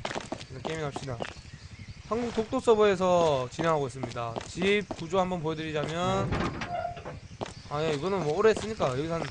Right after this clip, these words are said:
삼십 시간 했으니까 이 정도야, 뭐. 집이 이 정도네요. 내부 집 구조는 이게 팀원 동의 없이는 보여드릴 좀 그렇지만, 외부 집 구조 정도는 이렇게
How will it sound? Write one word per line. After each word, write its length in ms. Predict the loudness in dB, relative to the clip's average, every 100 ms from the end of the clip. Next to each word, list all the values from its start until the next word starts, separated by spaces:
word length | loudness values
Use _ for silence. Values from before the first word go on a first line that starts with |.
| -8 -14 -16 -10
삼십 180 | -6 -2
시간 140 | -2
했으니까 320 | -2 -4 -6
이 40 | -4
정도야, 300 | -2 -2 -2
뭐. 260 | -4 -8 -2 2 2 0 -4 -8 -8 -8 -10 -10 -12 -10 -8 -8 -6
집이 220 | -2 2
이 20 | 2
정도네요. 480 | 2 2 0 -2 -6 -8 -10 -8 -10 -10 -14 -16 -14 -10 -10 -12 -10 -10 -10 -14 -16 -16 -12 2
내부 300 | 6 6 6
집 120 | 2
구조는 480 | 2 4 6 6 6
이게 380 | 6 4 4 0 -6 -12 -4
팀원 300 | 2 4 4
동의 300 | 4 2 4
없이는 560 | 2 2 0 2 2
보여드릴 280 | 2 0 0
좀 100 | -4
그렇지만, 300 | -6 -4 0
외부 260 | 2 2 -2
집 100 | -6
구조 180 | -8 -6
정도는 280 | -4 -2 -4
이렇게 380 | -2 0 2